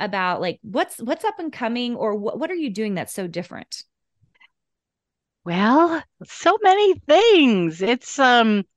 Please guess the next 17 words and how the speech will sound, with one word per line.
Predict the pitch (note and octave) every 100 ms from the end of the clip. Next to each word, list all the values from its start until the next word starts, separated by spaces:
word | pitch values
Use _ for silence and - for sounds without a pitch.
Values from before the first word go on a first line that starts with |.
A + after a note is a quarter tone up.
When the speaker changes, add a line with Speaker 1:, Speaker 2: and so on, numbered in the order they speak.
| _ _ _ - C3 -
Speaker 2:
we're, | A#3+ G#3+ A3+ G3+
we're | A3+ A3+
ever | A3 G#3 G3
changing, | - F3 D3+ C#3+ C3+
right? | D3 D#3+ E3
We're | F3
always | E3+ E3+ E3+ E3
looking | E3 F3+
forward. | D#3+ E3 D#3 D#3+
We | D#3+
never | D#3 D3 D3+
look | D3 D3
back. | - C3 C#3 D3+ - - -
So | - - F3 E3+
we're | F3+ F#3
trying | F#3+ - F#3+ F3+ F3+ F3 F3 D#3+
to | - F3 E3 D#3+ D#3 D#3+